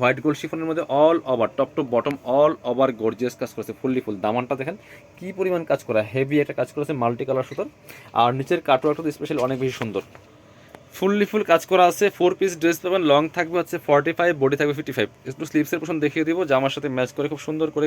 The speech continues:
গর্জিয়াস কাজ হবে। চমৎকার একটা প্যানেল করা আছে, বাকি পার্ট দেখাবো। ব্যাক পোর্শনটা প্লেন থাকছে, আর সাথে পাবেন ইনার, ওড়না, প্যান্টের কাপড় সহ ফোর পিস। এটা হচ্ছে ইনার এবং প্যান্টের কাপড়টা পাচ্ছেন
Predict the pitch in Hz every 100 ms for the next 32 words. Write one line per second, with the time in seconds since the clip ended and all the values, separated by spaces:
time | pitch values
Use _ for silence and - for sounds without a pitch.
0 | 131 117 107 131 120 127 123 131 226 -
1 | - - - 147 156 151 165 165 139 135
2 | 143 151 156 156 - 139 127 131 120 107
3 | 101 101 113 - 110 147 143 147 151 160
4 | 160 220 277 _ - - - - 113 120
5 | - 160 180 180 180 151 160 180 160 165
6 | 185 165 147 151 160 151 165 151 165 147
7 | 104 101 - 147 151 - 156 139 143 143
8 | 143 147 135 139 147 143 139 151